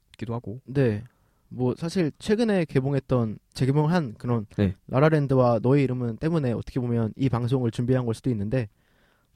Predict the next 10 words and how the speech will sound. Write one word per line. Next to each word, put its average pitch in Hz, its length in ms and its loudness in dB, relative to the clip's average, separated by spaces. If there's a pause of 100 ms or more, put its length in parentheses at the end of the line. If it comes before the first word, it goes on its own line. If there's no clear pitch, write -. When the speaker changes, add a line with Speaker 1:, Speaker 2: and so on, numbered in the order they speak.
(200)
Speaker 2:
앞서 277 220 0
제가 262 200 4
말씀드렸던 208 480 2
것처럼 214 260 2
사실 220 240 0
이 185 60 2
뗄래야 247 300 0
뗄 226 140 0
수가 262 180 0
없고 143 340 6